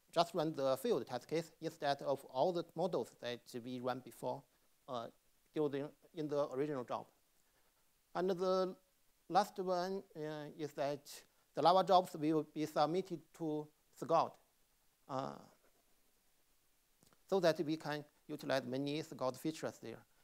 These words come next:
Like from this page, uh, we can see that, uh, there the issue is reported by some, um, by some change in the six six twenty nine merge commit. So next we will start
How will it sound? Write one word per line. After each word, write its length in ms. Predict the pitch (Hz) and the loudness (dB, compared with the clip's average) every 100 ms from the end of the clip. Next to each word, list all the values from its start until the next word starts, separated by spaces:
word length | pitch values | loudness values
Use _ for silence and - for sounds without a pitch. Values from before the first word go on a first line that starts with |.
| _ - | _ 0
Like 200 | 156 147 | 0 2
from 280 | 143 151 | 2 2
this 180 | 143 160 | 2 0
page, 260 | 160 180 190 - _ _ _ - | 2 0 0 -4 _ _ _ -12
uh, 440 | 127 127 110 104 107 | -6 -6 -6 -6 2
we 140 | 165 | 2
can 300 | 165 156 156 | 2 -2 -2
see 460 | 156 - 143 147 143 - | -4 -4 -2 0 -4 -4
that, 340 | 143 143 143 - - - _ _ _ _ _ _ _ _ _ _ 131 | -2 -2 -4 -16 -20 -20 _ _ _ _ _ _ _ _ _ _ -6
uh, 180 | 123 - - _ | -4 -4 -8 _
there 280 | 165 165 180 - - - | 8 8 8 -2 -20 -2
the 280 | 160 147 151 | 6 8 8
issue 220 | 190 - | 2 0
is 220 | 117 139 170 | 0 0 0
reported 640 | 139 - 180 - 160 156 | 0 2 0 0 -4 0
by 320 | 151 143 143 - _ _ _ _ _ - | 6 6 4 -4 _ _ _ _ _ 0
some, 280 | 139 143 143 _ 143 | 2 2 -4 _ -6
um, 300 | 127 120 120 | -4 -6 -6
by 80 | 139 | -2
some 240 | 156 156 | 0 0
change 300 | 180 202 - _ _ _ | 0 0 -2 _ _ _
in 380 | 147 147 143 147 139 | -2 0 0 -2 -2
the 320 | 143 139 135 - - | 0 0 -2 -6 -4
six 220 | 170 165 | -2 -2
six 360 | - 160 - - _ _ - | -4 -6 -8 -20 _ _ -4
twenty 500 | 151 151 156 156 156 - _ _ | -4 -2 -2 -2 -4 -8 _ _
nine 320 | 170 202 131 113 - 185 | -2 0 0 -6 -12 -2
merge 200 | 151 - | -2 -2
commit. 260 | 123 117 - - _ _ _ _ - | -6 -8 -10 -20 _ _ _ _ 0
So 180 | 139 135 | 2 4
next 280 | 147 156 | 4 2
we 280 | 156 135 143 | 0 0 0
will 180 | 139 135 | 0 -2
start 320 | - 131 123 | 0 0 0